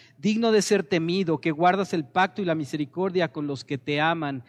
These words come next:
y guardan tus mandamientos, hemos pecado,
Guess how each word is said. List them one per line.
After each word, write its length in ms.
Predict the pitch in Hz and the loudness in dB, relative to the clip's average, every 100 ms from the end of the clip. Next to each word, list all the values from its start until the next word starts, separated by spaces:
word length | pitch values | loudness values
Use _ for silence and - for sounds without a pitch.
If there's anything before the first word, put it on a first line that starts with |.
| _ _ | _ _
y 120 | 147 147 | -8 -4
guardan 520 | 143 170 180 160 139 | 2 4 4 0 -2
tus 180 | 143 131 | -6 -4
mandamientos, 880 | 135 131 139 160 151 120 120 - - _ _ _ _ _ _ _ - | -4 -4 -2 -2 -4 -8 -12 -14 -20 _ _ _ _ _ _ _ -10
hemos 260 | 139 147 | -6 -6
pecado, 480 | - 131 - 127 104 | -6 -6 -2 -2 -2